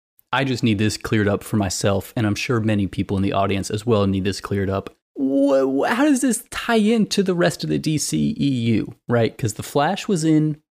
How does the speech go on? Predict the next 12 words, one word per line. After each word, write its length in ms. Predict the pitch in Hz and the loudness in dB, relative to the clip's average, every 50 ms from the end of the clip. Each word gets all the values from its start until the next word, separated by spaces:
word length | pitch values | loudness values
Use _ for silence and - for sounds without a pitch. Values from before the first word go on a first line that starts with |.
| _ _ _ _ _ - | _ _ _ _ _ -2
Justice 460 | - 107 95 - - 107 101 - - | 0 0 0 -2 -4 -6 -6 -4 -2
League, 380 | 101 98 98 101 101 117 - - _ _ _ _ _ - - _ _ _ _ _ _ _ _ _ - - | -2 0 0 -2 -2 -4 -8 -18 _ _ _ _ _ -20 -20 _ _ _ _ _ _ _ _ _ -2 2
and 120 | 147 123 | 4 4
then 80 | 123 120 | 6 6
they 100 | 113 110 | 6 6
made 220 | 113 107 107 104 98 | 6 6 4 4 2
a 80 | - | 0
second 520 | - - - - - 165 190 - 175 139 113 | -4 -4 -4 0 0 0 2 2 2 2 2
Justice 460 | - 104 92 - - 165 - - - | 2 0 -2 -2 -4 -4 -4 -4 -4
League 180 | 113 95 90 95 | -4 -2 0 0
movie, 440 | 95 98 95 92 92 92 95 - _ - | 2 2 2 0 0 -2 -6 -6 _ -2
movie, 480 | 113 107 98 92 92 92 95 98 - | 0 2 2 2 2 0 0 -2 -4